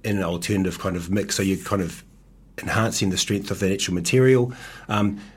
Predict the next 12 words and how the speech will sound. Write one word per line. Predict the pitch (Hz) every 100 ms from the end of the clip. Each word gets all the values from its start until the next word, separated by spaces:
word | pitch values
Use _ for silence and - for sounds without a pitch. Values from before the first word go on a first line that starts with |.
| - -
that | 113 127
is | 113 104 95 - - - - - - - - - -
pretty | - 123
much, | 110 95 -
you | 107 90
know, |
i-, | 82 90 -
in | 113
a | 104
way, | 98 101
it's | 95
a, | 101